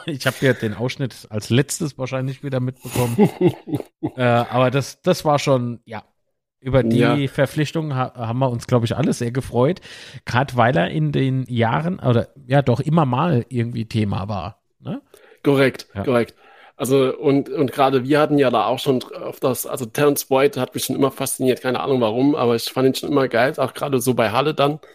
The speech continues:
Speaker 2: wo er da bei uns ins Gespräch kam. Und dann gab's ja dann November, Dezember, keine Ahnung, ich weiß gar nicht mehr genau wann, gab's ja da den komischen Eintrag bei Facebook, ne?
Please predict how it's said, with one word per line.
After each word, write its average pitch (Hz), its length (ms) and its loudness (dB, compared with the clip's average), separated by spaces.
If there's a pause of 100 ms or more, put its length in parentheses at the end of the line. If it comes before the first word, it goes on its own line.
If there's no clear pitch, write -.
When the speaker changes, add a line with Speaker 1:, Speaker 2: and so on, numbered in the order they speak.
(340)
Speaker 2:
wo 123 140 -2
er 123 100 4
da 117 80 0
bei 127 100 -2
uns 135 220 -2
ins 135 340 0
Gespräch - 480 -8
kam. 156 280 -4 (540)
Und 135 100 -2
dann 131 100 2
gab's 147 240 2
ja 139 100 4
dann 127 240 4
November, 139 720 0
Dezember, 214 840 -6 (480)
keine 117 220 0
Ahnung, 127 220 -2
ich - 100 -12
weiß 131 140 -2
gar 131 100 0
nicht 127 80 2
mehr 127 80 2
genau 113 260 0
wann, 131 220 2
gab's 127 240 0
ja 127 140 2
da 120 180 2
den 120 180 -4
komischen 135 380 -2
Eintrag 139 320 -4 (160)
bei 104 140 -2
Facebook, 156 600 -6
ne? 120 200 -2